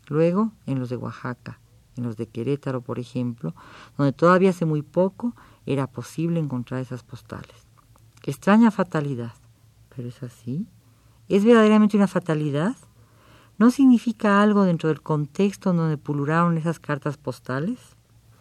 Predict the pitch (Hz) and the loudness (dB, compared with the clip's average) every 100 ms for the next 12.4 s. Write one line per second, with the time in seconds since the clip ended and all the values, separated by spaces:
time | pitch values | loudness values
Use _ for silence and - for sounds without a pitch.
0 | _ _ - - 131 123 139 143 156 170 | _ _ -14 -6 -4 -2 -2 -4 -2 -2
1 | 185 202 269 - _ - - - _ 151 | -2 -2 -4 -8 _ -20 -20 -20 _ 0
2 | 180 180 156 151 143 143 139 135 - 151 | 2 0 -2 -4 -4 -6 -6 -10 -6 -4
3 | 214 240 - _ _ _ _ - 247 269 | -4 -6 -14 _ _ _ _ 2 4 4
4 | - - 240 226 208 170 - 202 196 185 | -2 -6 -2 -2 -2 -4 -4 0 2 2
5 | 180 185 175 170 160 156 165 165 - 156 | 0 -2 -4 -6 -4 -2 -2 -2 -6 -12
6 | - 151 147 143 143 143 147 156 214 - | -6 -4 -4 -6 -6 -6 -6 -6 -8 -12
7 | - _ _ _ _ _ _ _ - 147 | -20 _ _ _ _ _ _ _ -4 -2
8 | 151 143 143 143 139 139 143 143 151 175 | -2 -4 -4 -4 -4 -4 -2 -4 -6 -8
9 | 175 240 269 _ _ _ _ _ _ 151 | -6 -6 -6 _ _ _ _ _ _ -8
10 | 143 - 165 160 170 147 143 143 139 151 | -6 -2 -2 -2 -2 -2 -2 -2 -2 -2
11 | 156 160 151 147 - _ - _ - 143 | -2 -2 -4 -8 -14 _ -20 _ -12 -4
12 | 143 147 147 | -2 -2 -4